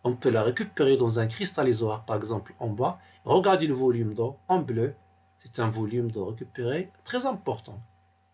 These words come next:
Cette eau infiltrée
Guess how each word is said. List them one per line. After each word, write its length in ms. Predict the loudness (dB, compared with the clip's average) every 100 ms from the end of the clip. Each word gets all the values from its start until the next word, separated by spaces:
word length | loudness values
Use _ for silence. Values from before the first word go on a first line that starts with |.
| _ _ -10
Cette 360 | -2 -2 -2 -2
eau 220 | -2 -4 _ _ _ _ _ -2
infiltrée 760 | -2 0 -2 -2 -2 -2 -2